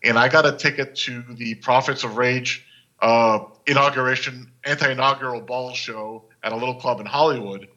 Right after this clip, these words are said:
And they, they announced that, that Cornell was gonna be there, and they were gonna do some Audioslave songs. So I went to that show and,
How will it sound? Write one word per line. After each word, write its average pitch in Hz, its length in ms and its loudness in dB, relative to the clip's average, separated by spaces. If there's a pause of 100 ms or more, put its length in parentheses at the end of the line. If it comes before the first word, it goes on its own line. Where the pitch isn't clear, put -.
(280)
And 113 340 0
they, 120 160 0 (360)
they 120 120 0
announced 123 380 4
that, 113 280 -4
that 110 140 -4
Cornell 127 280 2
was 143 140 0
gonna 120 120 -6
be 147 200 -2
there, 117 340 0 (180)
and 110 100 -2
they 127 80 2
were 123 80 2
gonna 117 120 2
do 117 80 -4
some 113 160 -4
Audioslave 120 460 0
songs. 85 460 -14 (360)
So 120 340 2
I 123 220 4
went 151 280 2
to 123 80 0
that 120 280 4
show 98 440 -4 (720)
and, 123 560 -2